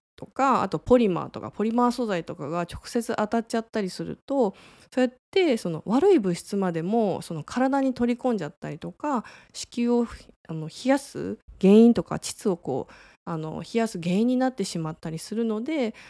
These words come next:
あの、やっぱりその直接その肌に当てるものっていうのは、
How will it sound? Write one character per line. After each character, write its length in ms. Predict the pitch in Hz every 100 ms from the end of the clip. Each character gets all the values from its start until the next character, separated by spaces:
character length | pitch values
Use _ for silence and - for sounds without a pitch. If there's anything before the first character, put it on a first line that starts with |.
| - -
あ 80 | 190
の、 140 | 175
や 80 | 220
っ 40 |
ぱ 140 | 262 392
り 80 | 359
そ 100 | 208
の 140 | 165
直 220 | 147 - -
接 320 | - 254 254
そ 100 | 247
の 100 | 220
肌 280 | 208 240 226
に 120 | 175 -
当 100 | 151
て 140 | 185
る 100 | 185
も 140 | 180
の 120 | 180 185
っ 40 |
て 160 | - 214
い 20 |
う 40 |
の 140 | 240 320
は、 260 | 415 247